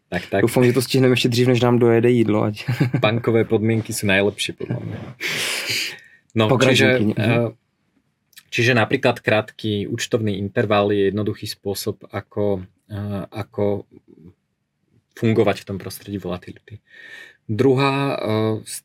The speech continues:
Speaker 1: bežná stratégia na takéto fungovanie v prostredí volatility je,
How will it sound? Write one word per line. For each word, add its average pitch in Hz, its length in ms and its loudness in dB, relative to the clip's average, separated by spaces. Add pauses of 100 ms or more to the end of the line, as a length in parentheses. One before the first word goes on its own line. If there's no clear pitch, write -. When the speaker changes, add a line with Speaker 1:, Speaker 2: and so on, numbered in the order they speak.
Speaker 1:
bežná 117 400 0
stratégia 127 800 0 (460)
na 101 340 -2
takéto 110 400 -6
fungovanie 110 560 -2
v 107 80 -12
prostredí 110 480 -6
volatility 110 920 -2
je, 101 560 -2